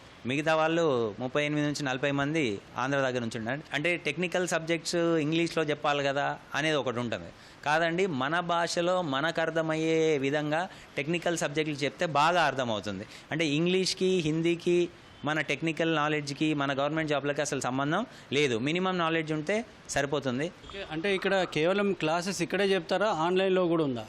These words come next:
Speaker 1: క్లాసెస్ బీటెక్ అయిపోయిన వాళ్ళకి క్లాసెస్ ఇక్కడ జరుగుతాయండి. ఒకవేళ బీటెక్ చదువుతూనే గేట్ కోచింగ్, ఐఈఎస్ కోచింగ్ ప్రిపేర్ అయ్యే వాళ్ళకి ఆన్‌లైన్ కోచింగ్ ఉంటుందండి. So, ఆన్‌లైన్లో డైలీ టూ అవర్స్,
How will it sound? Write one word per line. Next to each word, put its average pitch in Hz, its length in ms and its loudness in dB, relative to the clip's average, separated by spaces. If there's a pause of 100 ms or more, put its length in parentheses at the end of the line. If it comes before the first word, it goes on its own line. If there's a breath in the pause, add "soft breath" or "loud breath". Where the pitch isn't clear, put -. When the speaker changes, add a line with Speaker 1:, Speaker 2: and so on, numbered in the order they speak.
(200)
Speaker 1:
క్లాసెస్ 202 600 2
బీటెక్ 170 600 -2
అయిపోయిన 165 400 0
వాళ్ళకి 160 560 0 (180)
క్లాసెస్ 151 400 0
ఇక్కడ 135 180 -2
జరుగుతాయండి. 95 760 -4
ఒకవేళ 185 340 0
బీటెక్ 180 680 -2
చదువుతూనే 202 1200 0 (200)
గేట్ 165 220 0
కోచింగ్, 180 480 -2
ఐఈఎస్ 165 380 2
కోచింగ్ 160 300 -2
ప్రిపేర్ 147 300 0
అయ్యే 131 180 2
వాళ్ళకి 110 460 0 (280 loud breath)
ఆన్‌లైన్ 170 280 2
కోచింగ్ 131 300 -2
ఉంటుందండి. 85 420 -8 (460)
So, 160 100 2
ఆన్‌లైన్లో 180 720 0 (400)
డైలీ 196 320 2
టూ 165 200 2
అవర్స్, 101 380 0